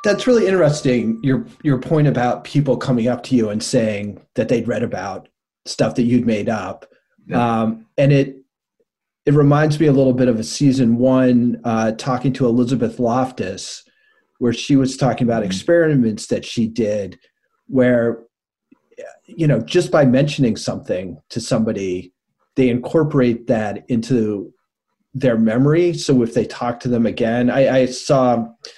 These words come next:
Speaker 1: I don't think it was one that she did, but there was a, a special on P B S where they'd interview college kids and they, and they would bring up this incident. I, I think it was something about, like,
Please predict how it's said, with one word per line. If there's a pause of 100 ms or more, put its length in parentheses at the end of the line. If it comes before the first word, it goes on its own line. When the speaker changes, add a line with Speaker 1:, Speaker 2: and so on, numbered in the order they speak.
(220)
Speaker 1:
I
don't
think
it
was
one
that
she
did, (680)
but
there
was
a,
a
special
on
P
B
S
where (320)
they'd
interview (240)
college
kids (160)
and
they,
and
they
would
bring
up (1000)
this
incident.
I,
I
think
it
was
something
about, (100)
like,